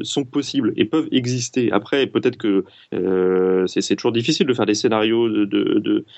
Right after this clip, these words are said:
euh, de prédiction et de savoir comment les choses vont évoluer, comment les coûts, euh, vont, vont évoluer, et cetera. Mais,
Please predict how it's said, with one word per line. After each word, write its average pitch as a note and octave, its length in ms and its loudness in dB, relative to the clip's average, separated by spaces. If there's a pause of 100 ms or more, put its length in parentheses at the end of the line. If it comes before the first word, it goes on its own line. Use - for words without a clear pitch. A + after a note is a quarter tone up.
(200)
euh, F2+ 160 2
de - 200 0
prédiction G#2 600 0
et G#2+ 60 2
de G#2+ 40 -10
savoir G2+ 360 0
comment G2+ 180 0
les G2 80 0
choses G#2 240 -2
vont G2+ 140 0
évoluer, G2+ 260 0
comment G#2 220 0
les G2+ 100 2
coûts, G#2+ 380 0
euh, G2 120 2
vont, F#2 300 0
vont G2 180 2
évoluer, G2+ 360 2
et G#2 40 -2
cetera. G#2+ 380 0
Mais, G2 200 0